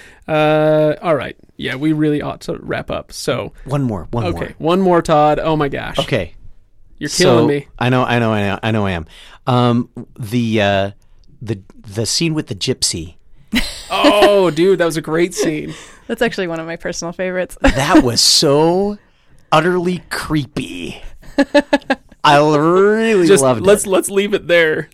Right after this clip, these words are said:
Speaker 1: so that we don't give away too much of the plot. There's a scene
Speaker 2: Okay.
Speaker 1: with the gypsy. It's creepy. Yeah.
Speaker 2: Watch for the gypsy.
Speaker 1: Um, all right. So I
Speaker 3: Be
Speaker 1: will
Speaker 3: very
Speaker 1: just
Speaker 3: afraid. <laughs>
Speaker 1: I will leave everybody with, uh,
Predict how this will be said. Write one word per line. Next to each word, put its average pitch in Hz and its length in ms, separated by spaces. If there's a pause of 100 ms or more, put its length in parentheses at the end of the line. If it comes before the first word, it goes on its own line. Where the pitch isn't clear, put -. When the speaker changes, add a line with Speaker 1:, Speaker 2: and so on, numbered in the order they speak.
Speaker 1:
so 196 180
that 170 100
we 175 80
don't 180 220
give 180 120
away 180 240
too 180 160
much 180 200
of 170 60
the 165 60
plot. 160 400 (100)
There's 180 220
a 175 60
scene 214 220
Speaker 2:
Okay. 269 180
Speaker 1:
with - 20
the 214 220
gypsy. 147 480 (680)
It's 190 360
creepy. - 440
Yeah. 202 240
Speaker 2:
Watch 107 300
for 110 140
the 92 100
gypsy. 80 800 (340)
Speaker 1:
Um, 151 640
all 170 140
right. 131 260
So - 160
I 165 160
Speaker 3:
Be 220 60
Speaker 1:
will 196 80
Speaker 3:
very 180 300
Speaker 1:
just 123 60
Speaker 3:
afraid. - 460 (180)
<laughs> - 1160
Speaker 1:
I 165 260
will 196 180
leave 185 340
everybody 165 640
with, 156 380
uh, 143 300